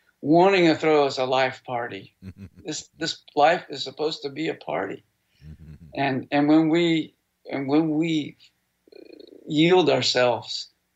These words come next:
Speaker 1: to His purpose in us, when we s-, walk in faith, when we meditate on His word, so we know how to live this life, you know, and, and it's, it's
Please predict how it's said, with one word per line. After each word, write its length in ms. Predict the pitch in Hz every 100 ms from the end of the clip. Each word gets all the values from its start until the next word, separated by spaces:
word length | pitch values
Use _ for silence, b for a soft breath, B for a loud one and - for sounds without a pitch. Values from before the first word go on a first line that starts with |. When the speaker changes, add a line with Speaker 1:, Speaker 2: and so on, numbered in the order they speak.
| _ -
Speaker 1:
to 80 | 135
His 180 | 147 -
purpose 580 | - 175 - - -
in 120 | - -
us, 360 | - - - -
when 120 | 131
we 140 | 135 120
s-, 340 | - - - _ -
walk 240 | 147 151
in 100 | 117
faith, 300 | - 165 131
when 100 | 127
we 80 | 113
meditate 460 | 131 147 139 135
on 100 | 127
His 140 | 117 -
word, 180 | 156 135
so 180 | 143
we 100 | 135
know 500 | 135 127 143 120 - _ b b b b b
how 80 | 135
to 80 | 127
live 240 | 131 262
this 240 | - - -
life, 320 | 123 120 - _
you 120 | - 60
know, 280 | 62 57
and, 180 | 53 55 -
and 320 | 110 - - _ B B -
it's, 260 | 147 - - _ -
it's 300 | 151 -